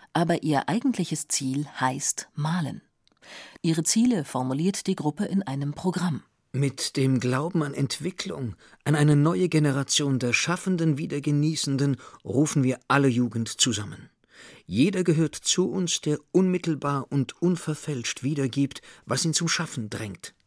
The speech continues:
Speaker 1: Im Gegensatz zum eher verspielten Jugendstil verdrängen die Brücke-Künstler alles Kunstvolle, sowohl im Motiv als auch in der Form. Dargestellt wird das reine, unverfälschte Leben, daraus soll die Kunst ihre Glaubwürdigkeit beziehen.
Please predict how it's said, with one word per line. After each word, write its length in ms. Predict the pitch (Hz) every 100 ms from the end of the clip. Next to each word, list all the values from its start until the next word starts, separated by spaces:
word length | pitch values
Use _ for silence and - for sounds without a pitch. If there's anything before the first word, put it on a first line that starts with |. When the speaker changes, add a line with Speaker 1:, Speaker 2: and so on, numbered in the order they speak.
| _ _ _ _ _ _ _ -
Speaker 1:
Im 220 | 208 202
Gegensatz 460 | 226 254 240 233
zum 220 | - 208 190
eher 200 | 180 180
verspielten 640 | - 160 - 165 170 139
Jugendstil 720 | 127 156 220 202 - 160 175 185 - - -
verdrängen 540 | - 196 175 208 170
die 180 | 139 131
Brücke-Künstler 960 | 117 135 165 139 - 139 - 147 131 -
alles 320 | 139 135 -
Kunstvolle, 600 | - 160 - - 131 - - _ _
sowohl 340 | - 156 147 185
im 100 | 165
Motiv 640 | 190 185 165 202 269 -
als 320 | - 151 180 -
auch 180 | 208
in 160 | - 190
der 100 | 214
Form. 340 | 214 185 113 - _ _ _ - - - -
Dargestellt 560 | 160 180 226 - 269 285
wird 140 | 214
das 240 | 196 -
reine, 460 | 139 170 190 147 120
unverfälschte 760 | - 208 202 156 - 139 - 156
Leben, 400 | 170 190 170 151 - - - -
daraus 400 | 170 180 233 -
soll 140 | 202
die 180 | 170 147
Kunst 400 | - 226 214 -
ihre 260 | - 160 170
Glaubwürdigkeit 880 | 165 190 - 143 120 110 - 120 -
beziehen. 440 | 98 - - -